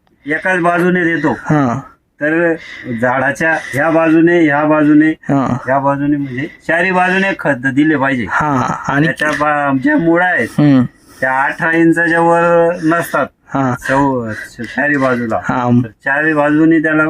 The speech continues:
Speaker 1: खत नियोजन झालं पाहिजे.
Speaker 2: हा, आणि शेतकरी मित्रांनो, काय असतं केळीचं नियोजन? तर दोन प्रकारच्या केळीमध्ये मुळा असता.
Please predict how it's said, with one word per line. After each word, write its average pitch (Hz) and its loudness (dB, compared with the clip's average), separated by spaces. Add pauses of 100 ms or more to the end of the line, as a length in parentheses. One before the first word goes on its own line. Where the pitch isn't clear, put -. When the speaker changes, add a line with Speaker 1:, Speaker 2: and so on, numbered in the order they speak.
(440)
Speaker 1:
खत 123 -6
नियोजन 131 -2
झालं 104 -2
पाहिजे. 107 -6
Speaker 2:
हा, 151 -4
आणि 156 2
शेतकरी 180 -2
मित्रांनो, 208 2
काय 190 -2
असतं 214 -2
केळीचं 170 2
नियोजन? 180 2 (380)
तर 233 0
दोन 196 4
प्रकारच्या 214 -2
केळीमध्ये 202 2
मुळा 165 2
असता. 190 -2